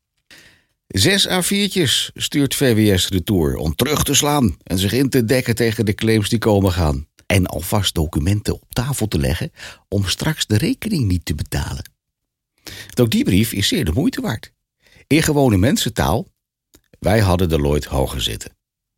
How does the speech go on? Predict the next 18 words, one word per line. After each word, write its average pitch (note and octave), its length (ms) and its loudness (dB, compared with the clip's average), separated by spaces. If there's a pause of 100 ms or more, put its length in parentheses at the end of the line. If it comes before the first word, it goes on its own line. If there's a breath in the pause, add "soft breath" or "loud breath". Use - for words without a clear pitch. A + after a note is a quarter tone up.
(300)
U F3 140 6
stelt A2+ 400 2
deadlines E3+ 600 0
die C#3 160 4
wij G#2+ 160 4
niet F#2+ 180 2
eerder A#2 300 0
hoorden. E3 540 2 (480)
U B2+ 120 6
communiceert A2 680 4
ondermaats A2 720 4
met G2+ 200 2
rijksdiensten. G2+ 960 2 (520 loud breath)
U C#3 160 4
levert D#3 400 4
geen F3 220 0
actuele E3 540 2
planning, F3 420 2